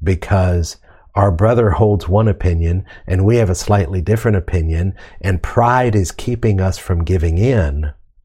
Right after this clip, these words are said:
then indeed we are resisting God himself. Anyway, addressing one another in this way is primarily about praising God, not discussing doctrine per se.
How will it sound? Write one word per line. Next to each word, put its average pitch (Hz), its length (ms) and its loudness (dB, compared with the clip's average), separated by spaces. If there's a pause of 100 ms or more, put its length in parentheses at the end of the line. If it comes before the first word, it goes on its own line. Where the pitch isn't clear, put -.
(760)
then 95 180 2
indeed 85 500 2
we 92 220 2
are 80 340 0 (160)
resisting 78 640 -4
God 71 260 -4
himself. 69 540 -8 (2750)
Anyway, 85 360 2
addressing 101 480 0
one 92 140 4
another 78 560 0
in 95 180 -2
this 85 240 -2
way 92 260 2
is 80 100 -2
primarily 117 580 0
about 87 300 -2
praising 85 460 -2
God, 113 380 -4
not - 180 0
discussing 80 500 -4
doctrine 78 600 -4
per 71 220 -6
se. 82 600 -6